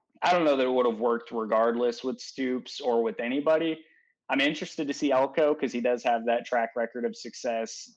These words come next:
at A and M as a defensive coordinator. I think it's a smart hire, and really it seemed like the hire that initially always seemed like the one that made the most sense before the whole Stoops thing happened. But, I mean, I would agree with Milo. They deserve to be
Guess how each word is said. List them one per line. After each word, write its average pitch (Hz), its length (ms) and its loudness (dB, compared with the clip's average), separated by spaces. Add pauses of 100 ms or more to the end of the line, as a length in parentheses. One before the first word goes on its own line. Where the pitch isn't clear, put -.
(140)
at 123 180 0
A 117 180 0
and 117 100 -2
M 113 180 -4
as 107 140 -8
a 104 40 -12
defensive 113 540 -10
coordinator. 117 600 0
I 120 100 -2
think 120 200 -2
it's 123 160 -8
a - 40 -16
smart 123 400 -4
hire, 123 400 -2
and 110 160 -6
really 117 360 -2 (420)
it 110 140 -12
seemed 190 240 0
like 120 220 2
the 120 80 -2
hire 120 400 2
that 110 240 -2 (140)
initially 117 720 -2
always 123 500 0
seemed 120 260 -4
like 113 240 0
the 117 120 -6
one 113 180 -2
that 113 100 -8
made 123 280 -2
the 117 60 -4
most 107 340 -10
sense 107 320 -14
before 117 340 -6
the 107 200 -4 (400)
whole 123 180 2
Stoops 117 420 -6
thing 107 180 -8
happened. 104 460 -10
But, 107 140 -6 (480)
I 147 60 0
mean, 147 120 2
I 139 100 2
would 131 120 2
agree 120 180 0
with 110 160 -4
Milo. 104 360 -6
They 127 200 2
deserve 131 360 -2
to 120 60 -2
be 117 140 -4